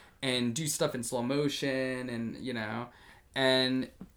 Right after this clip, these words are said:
pretty much, like, the bigger, excuse me, the bigger, mo-, you know, the more money going into movie, the more, um, the studios and it, the,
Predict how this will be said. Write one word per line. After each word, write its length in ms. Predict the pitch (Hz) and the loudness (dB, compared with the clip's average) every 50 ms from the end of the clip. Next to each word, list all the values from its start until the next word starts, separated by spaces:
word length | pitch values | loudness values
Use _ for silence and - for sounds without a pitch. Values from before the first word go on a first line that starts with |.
| - 175 147 | -4 -2 2
pretty 180 | - 254 254 | 6 6 8
much, 220 | 254 254 247 - - | 8 8 6 6 8
like, 300 | - 147 151 147 - - | 8 6 6 8 8 8
the 100 | 156 156 | 8 8
bigger, 880 | 147 - - - 175 180 175 202 202 190 185 185 175 165 151 - - - - | 6 4 6 8 8 8 10 10 8 8 8 8 6 4 2 0 -6 -12 -14
excuse 260 | - 131 131 123 117 | -10 -8 -6 -4 -2
me, 200 | 120 117 113 123 - - - - - - - - - - - - - - - - | -2 -2 -4 -6 -8 -14 -20 -20 -20 -20 -20 -20 -20 -20 -20 -20 -20 -20 -10 -2
the 120 | 151 147 151 | 4 4 4
bigger, 760 | 147 - 175 180 180 180 185 180 170 156 143 113 - - - _ _ _ _ _ _ _ - - - | 6 6 6 6 8 8 8 8 8 8 6 4 2 0 -8 _ _ _ _ _ _ _ -20 -12 -4
mo-, 320 | 156 151 147 151 151 156 | 0 2 4 4 4 4
you 140 | - 151 143 | 2 0 0
know, 100 | 147 139 | 2 4
the 80 | 131 135 | 4 4
more 220 | 156 170 180 170 151 | 6 8 8 8 8
money 260 | 147 156 165 165 147 | 6 6 4 4 4
going 200 | 143 147 147 139 | 4 4 4 4
into 240 | 139 131 123 - 127 | 4 2 0 0 0
movie, 760 | 120 123 135 139 147 151 139 131 120 120 117 117 113 - - - 135 | 0 2 4 4 4 4 2 2 2 2 2 0 0 -4 -6 -6 -2
the 120 | 127 131 | 0 0
more, 720 | 127 127 131 131 131 131 131 131 135 131 131 127 127 - - - | 0 2 0 2 2 4 4 6 6 6 6 6 4 4 2 0
um, 480 | 123 120 120 117 113 113 113 120 120 120 | 0 0 2 2 2 2 0 0 -2 0
the 60 | 110 | 0
studios 1040 | - - - - 170 165 170 165 156 151 139 135 131 127 127 123 120 117 - - - - - _ _ - _ _ _ - - - - | 0 0 0 0 0 2 2 4 6 6 6 6 4 2 0 -2 -2 -4 -4 -6 -8 -12 -20 _ _ -20 _ _ _ -20 -20 -8 -2
and 360 | 151 139 135 131 127 127 120 131 | 2 2 4 4 2 2 2 4
it, 160 | 135 127 123 | 2 4 4
the, 640 | 127 123 120 117 113 113 110 110 - 71 - - | 6 6 6 6 4 2 -2 -4 -6 -8 -8 -10